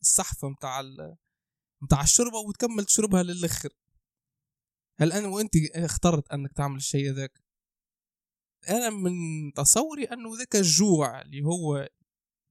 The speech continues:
بري-، يعني الانستان بريميتيف متاعك خليك تتصرف معك اللقمة ذيك بطريقة، آه،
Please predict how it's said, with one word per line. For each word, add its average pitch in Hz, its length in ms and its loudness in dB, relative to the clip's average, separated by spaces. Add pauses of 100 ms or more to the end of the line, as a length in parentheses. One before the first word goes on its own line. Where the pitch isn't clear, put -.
(380)
بري-، 139 260 0
يعني 135 280 -10
الانستان 151 640 4
بريميتيف 160 540 2
متاعك 165 360 -6
خليك 180 420 -8 (720)
تتصرف 185 460 0
معك 151 380 -2
اللقمة 151 440 0
ذيك 156 380 -6 (580)
بطريقة، 156 760 -2 (540)
آه، - 160 -6